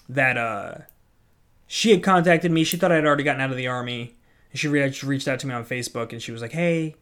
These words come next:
um, I just wanted to see, you know, like, how your transition was." And I was like, "I didn't transition." She was like, "Oh, I thought that you did." And I was like, "No, still in." And this was right before Med Board, uh, came up, like, a couple of months before the Med Board, like, w-,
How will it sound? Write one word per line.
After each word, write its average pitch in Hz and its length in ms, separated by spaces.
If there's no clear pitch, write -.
um, 123 320
I 127 60
just 139 140
wanted 156 140
to 139 100
see, 143 320
you 135 160
know, 123 100
like, 120 140
how 143 100
your 139 140
transition 131 440
was." 127 180
And 123 60
I 117 40
was 120 100
like, 127 80
"I 151 40
didn't 117 180
transition." 123 440
She 120 100
was 139 140
like, 196 80
"Oh, 269 140
I 214 60
thought 214 180
that 214 80
you 214 100
did." 214 200
And 165 100
I 143 40
was 139 100
like, 147 100
"No, 170 240
still 165 340
in." 120 240
And - 60
this 185 200
was 160 120
right 170 400
before 156 340
Med 135 220
Board, 107 260
uh, 120 320
came 131 220
up, 117 140
like, 120 240
a 143 80
couple 143 240
of 131 80
months 120 160
before 123 260
the 117 60
Med 120 200
Board, 113 180
like, 107 160
w-, - 200